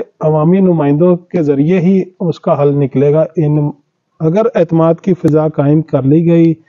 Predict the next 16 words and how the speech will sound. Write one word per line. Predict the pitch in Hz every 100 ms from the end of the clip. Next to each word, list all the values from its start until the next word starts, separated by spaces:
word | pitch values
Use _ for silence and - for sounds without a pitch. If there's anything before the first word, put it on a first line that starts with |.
| _ _ _ _ -
एक | 185 180 -
ये | 185 180
पार्टियां | 175 147 147 151 180 180
आपस | 160 139 180 -
में | 180
मिलजुल | 160 151 180 160 151
कर | 151 170
बैठकर | 151 139 143 - 180
इन्होंने | 170 160 165 165
कोई | 156 156 160
नतीजा | 151 143 135 131 165 160 - _ _ -
अखज़ | - 214 190
कर | 170 147
लिया | 156 190 214
तो | 220 208 220
इंशाल्लाह | 190 - 175 180 214